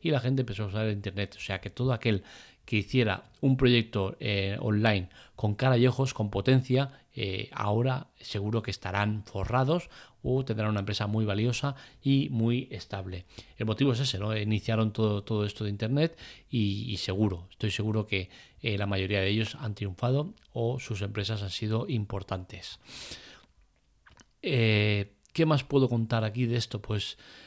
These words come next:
eh, <laughs> Amazon tiene una serie de curiosidades,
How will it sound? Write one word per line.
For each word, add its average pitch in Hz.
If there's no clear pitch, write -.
eh, 101
<laughs> -
Amazon 135
tiene 135
una 120
serie 120
de 113
curiosidades, 107